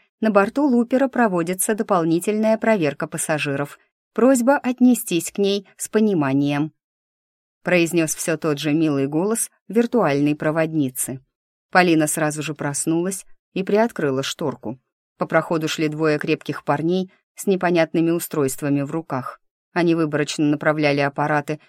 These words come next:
в сторону пассажиров. «Что им нужно?» забеспокоился Генри, наблюдая за проверкой.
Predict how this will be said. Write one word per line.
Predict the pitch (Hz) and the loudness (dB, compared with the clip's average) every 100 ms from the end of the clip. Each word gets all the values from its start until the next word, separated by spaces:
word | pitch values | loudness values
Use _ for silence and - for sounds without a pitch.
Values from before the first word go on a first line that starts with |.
| _ | _
в | - | -6
сторону | 175 156 151 151 | -2 0 0 0
пассажиров. | 156 - 175 170 131 131 - _ _ _ _ - | -4 -4 -4 -2 -4 -6 -12 _ _ _ _ -14
«Что | - - 143 | -10 -4 0
им | 147 156 | 2 2
нужно?» | 139 131 131 135 _ _ - | 0 -2 -4 -6 _ _ -4
забеспокоился | 160 156 - 156 160 147 143 - | -4 -2 -2 -2 2 0 0 -4
Генри, | 143 185 202 151 - _ - | -2 -2 -2 -2 -6 _ -4
наблюдая | 165 160 160 143 143 | -2 0 0 0 0
за | 151 | -2
проверкой. | 165 165 156 135 135 135 147 | -4 -2 -2 -2 -2 -4 -4